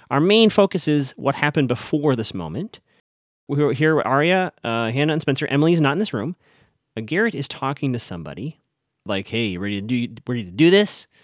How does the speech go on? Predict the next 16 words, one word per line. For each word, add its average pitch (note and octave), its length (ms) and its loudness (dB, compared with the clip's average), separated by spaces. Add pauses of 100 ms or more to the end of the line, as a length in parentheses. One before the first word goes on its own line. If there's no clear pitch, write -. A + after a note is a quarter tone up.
(340)
And, F#2+ 300 -8
uh, F#2+ 280 -4
I, F#3+ 200 2 (180)
I D3 260 4
actually F3 320 0
was C#3+ 140 4
surprised. D#3+ 540 -4 (480)
Guess G#3+ 240 0
who B3 100 2
walks G3 280 0
into D#3+ 280 -2
the A2+ 160 -2
interrogation A2+ 680 -2
room? D#2+ 240 -12 (460)
Creepy E3 500 2
detective. D#2+ 680 -8